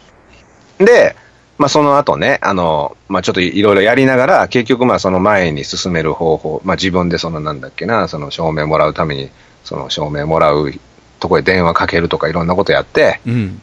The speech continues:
Speaker 1: で、何が必要で、その、その手続きに今実態がどうなっていて、いくらお金がかかってどうだっていうのが一応分かったんです。
Speaker 2: うん。
Speaker 1: で、ふと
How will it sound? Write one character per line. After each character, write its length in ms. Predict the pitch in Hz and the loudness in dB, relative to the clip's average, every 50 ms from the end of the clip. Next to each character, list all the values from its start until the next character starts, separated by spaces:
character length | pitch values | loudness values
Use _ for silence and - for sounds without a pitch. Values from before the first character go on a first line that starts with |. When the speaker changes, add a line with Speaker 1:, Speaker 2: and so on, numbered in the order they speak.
| - - | -2 2
Speaker 1:
で、 380 | 143 143 139 135 127 - - _ _ _ _ - | 4 6 6 6 6 4 2 _ _ _ _ -2
何 260 | 120 127 131 127 117 | 0 2 4 4 4
が 280 | 101 92 82 78 71 - - | 4 4 4 2 0 -4 -8
必 220 | - - - 92 | -10 -8 -4 -2
要 100 | 85 80 | -2 0
で、 140 | 95 90 76 - _ _ _ _ _ - | 0 -2 -2 -4 _ _ _ _ _ -16
そ 240 | - - - 107 | -12 -8 -6 -4
の、 220 | 95 92 87 - - | -2 -2 -2 -2 -2
そ 180 | - - 127 | 0 2 2
の 120 | 120 117 113 | 2 2 2
手 120 | 123 123 | 2 0
続 240 | 107 - 127 117 104 | -2 0 0 0 0
き 120 | - - 95 | 0 0 2
に 320 | 104 110 107 92 80 - - | 2 4 4 2 2 0 0
今 260 | 110 113 104 90 78 71 - - | 2 2 2 2 0 -4 -8 -6
実 240 | - 92 - - | -6 -6 -4 0
態 160 | - 107 101 98 | 2 4 4 4
が 80 | 95 | 4
ど 160 | 95 120 120 | 4 4 4
う 40 | 104 | 4
な 100 | 87 80 | 4 0
っ 40 | - | -2
て 200 | - - 95 98 | -2 0 2 2
い 40 | 101 | 2
て、 320 | - - 131 107 80 - | 2 4 4 4 4 2
い 60 | 101 | 0
く 120 | 101 - 120 | 2 4 6
ら 120 | 117 113 | 6 6
お 80 | 110 104 | 6 4
金 180 | 113 107 107 | 4 2 2
が 140 | 107 110 110 | 2 2 2
か 80 | - 120 | 2 2
か 80 | 104 | 0
っ 40 | 92 - | 0 0
て 120 | - 101 | 0 4
ど 140 | 92 107 101 | 4 6 6
う 40 | 90 | 6
だ 80 | 95 95 | 4 4
っ 40 | |
て 140 | 95 - 90 | 2 0 -2
い 20 | 78 | -2
う 20 | |
の 60 | 76 69 | -2 -2
が 140 | 65 - - _ - _ _ _ _ - | -6 -8 -10 _ -20 _ _ _ _ -6
一 140 | - - 156 | 0 2 4
応 60 | 113 | 4
分 100 | 95 104 - | 4 4 2
か 100 | 113 113 | 0 0
っ 60 | - | 0
た 140 | - - - | -2 -4 -4
ん 60 | 123 | -4
で 60 | 120 | -6
す。 140 | - - - _ - | -16 -18 -20 _ -6
Speaker 2:
う 20 | - | -4
ん。 360 | 120 123 113 101 98 98 95 - _ _ _ _ _ _ _ _ _ _ _ _ _ _ _ _ _ _ _ _ _ - - | -2 -2 -2 -4 -6 -10 -14 -18 _ _ _ _ _ _ _ _ _ _ _ _ _ _ _ _ _ _ _ _ _ -4 0
Speaker 1:
で、 300 | 180 220 202 95 - - _ - | 2 4 4 4 2 -2 _ -4
ふ 140 | - 180 | -2 2
と 260 | - 107 95 - - | 2 2 2 2 -2